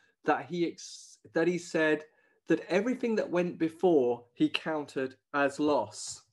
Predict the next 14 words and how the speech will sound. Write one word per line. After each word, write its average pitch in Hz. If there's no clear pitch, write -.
So -
I'm 196
gonna 208
read 196
you 175
some 160
verses 147
from 139
chapter 139
three 123
and 117
we'll 127
unpack 127
them. 107